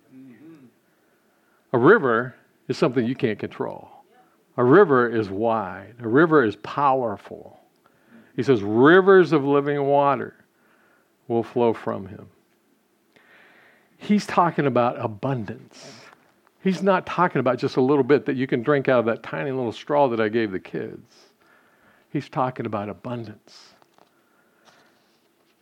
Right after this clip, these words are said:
Speaker 2: He said this about the Spirit,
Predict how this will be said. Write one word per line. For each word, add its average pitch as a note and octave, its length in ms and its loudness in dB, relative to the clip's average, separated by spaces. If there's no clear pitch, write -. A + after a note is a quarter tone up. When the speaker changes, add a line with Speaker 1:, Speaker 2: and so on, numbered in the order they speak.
Speaker 2:
He D3+ 80 0
said A3 300 4
this F#3 160 2
about D3 300 2
the C3 80 -4
Spirit, B2 600 -4